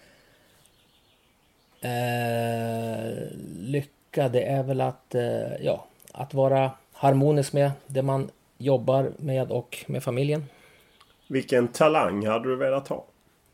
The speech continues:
Speaker 1: Eh, mer tålmodig och bättre med att göra saker med händerna.
Speaker 2: Vad är din favoritsvordom?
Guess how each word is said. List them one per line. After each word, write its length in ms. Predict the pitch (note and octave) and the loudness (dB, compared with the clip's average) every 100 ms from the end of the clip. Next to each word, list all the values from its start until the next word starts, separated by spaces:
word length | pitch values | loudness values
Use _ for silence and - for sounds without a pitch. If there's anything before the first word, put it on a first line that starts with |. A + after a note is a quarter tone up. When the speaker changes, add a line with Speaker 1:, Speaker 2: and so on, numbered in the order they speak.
| _ _ _ _ _ _ _ _ _ _ - | _ _ _ _ _ _ _ _ _ _ -6
Speaker 1:
Eh, 580 | B2 A#2+ A#2+ A#2 A2+ | -4 -2 -2 -2 -2
mer 1040 | A2+ A2+ A2+ A2+ A#2 A#2+ C#3 D#3 D#3 D3+ C#3 - _ _ _ _ _ _ _ _ _ _ - | -2 -4 -4 -6 -4 2 6 8 10 10 8 2 _ _ _ _ _ _ _ _ _ _ 0
tålmodig 1000 | D#3 B2 A#2+ B2 C3+ C#3 B2 A#2 A2 - | 4 6 6 4 2 4 4 2 0 -6
och 400 | C#3+ A2+ - - | -4 -6 -6 -14
bättre 560 | B2 B2+ A#2+ - A#2+ A2 | -6 -4 -4 -6 -2 0
med 200 | G#2+ A2 | 0 -4
att 100 | A2+ | 0
göra 220 | A2 A2 | 0 0
saker 300 | - A2 A2+ | -2 -4 -4
med 100 | A2 | -4
händerna. 300 | A#2+ B2 - _ - - - - - - _ _ - | -4 -4 -8 _ -20 -20 -20 -20 -20 -20 _ _ 0
Speaker 2:
Vad 140 | C3+ | 2
är 20 | |
din 260 | A#2 A#2+ A2+ - _ | 4 2 0 -4 _
favoritsvordom? 1300 | - B2 G#2+ A#2 C#3 - - - G#2+ E2 D2+ A1 | -2 0 2 0 0 -6 -12 -8 -4 -4 -6 -12